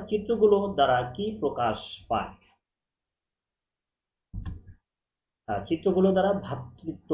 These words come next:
বন্ধন প্রকাশ পাচ্ছে। তোমরা দেখতে পাচ্ছ যে, আহ, মানুষ মানুষের প্রতি যে সহযোগিতামূলক মনোভাব এবং মানবিকতা, সেটা কিন্তু এই চিত্রগুলোতে প্রকাশ পেয়েছে এবং এখানে মানবিকতা বন্ধন অর্থাৎ ভ্রাতৃত্ব বন্ধন প্রকাশিত হয়েছে।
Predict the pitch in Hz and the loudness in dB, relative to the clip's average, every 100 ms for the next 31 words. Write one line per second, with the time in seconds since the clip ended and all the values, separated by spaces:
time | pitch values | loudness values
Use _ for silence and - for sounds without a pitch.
0 | 139 127 123 117 170 226 - - _ - | 2 2 0 0 0 -2 -8 -20 _ -10
1 | 113 110 104 - 117 - - 190 - 131 | -6 -4 -4 -6 -8 -8 -6 -6 -6 -2
2 | 113 110 113 - 110 104 - 120 117 107 | 0 0 -6 -8 -8 -8 -8 -8 -4 -4
3 | 101 - _ _ _ - 107 107 107 117 | -4 -14 _ _ _ -6 0 2 2 0
4 | 143 202 196 135 135 - 127 - - 110 | 2 2 2 -2 -4 -4 -10 -10 -12 -10
5 | 107 104 98 98 127 120 117 110 107 104 | -4 -4 -4 -8 -8 -8 -6 -8 -8 -8
6 | 104 101 101 _ _ - 117 104 - 107 | -6 -8 -10 _ _ -8 -6 -6 -6 -10
7 | 98 - _ _ _ - 107 101 101 131 | -10 -12 _ _ _ -10 -6 -6 -2 2
8 | 185 214 175 110 - 113 107 104 98 101 | 4 4 2 0 -6 -12 -10 -10 -8 -10
9 | 98 - - - 107 - 101 101 - _ | -10 -18 -20 -12 -10 -10 -12 -14 -20 _
10 | - 160 214 220 247 - - 180 - - | -8 -4 -2 -2 -4 -6 -4 -2 -2 -6
11 | _ _ _ _ _ - 120 160 208 208 | _ _ _ _ _ -4 2 4 6 6
12 | 175 151 - - 139 160 135 123 123 101 | 6 4 2 -2 2 2 2 -4 -4 -6
13 | 98 - _ - - 107 104 104 98 101 | -8 -20 _ -8 -6 -4 -4 -6 -8 -8
14 | 101 110 101 104 98 - | -8 -8 -8 -6 -6 -8